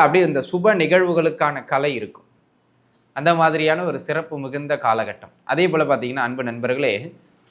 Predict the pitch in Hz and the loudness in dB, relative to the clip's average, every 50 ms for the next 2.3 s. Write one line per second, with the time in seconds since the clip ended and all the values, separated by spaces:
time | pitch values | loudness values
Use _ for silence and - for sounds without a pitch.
0 | _ _ _ - - 131 139 139 139 127 123 139 135 139 156 175 180 170 170 156 | _ _ _ -6 -4 -2 0 2 2 2 6 6 6 8 8 6 6 4 4 4
1 | 156 - - - 147 143 147 147 156 131 123 127 139 139 147 156 156 151 147 143 | 4 4 4 6 6 4 4 4 2 0 0 2 2 4 4 4 4 4 2 -2
2 | 139 139 139 147 156 | -4 -4 -4 -4 -6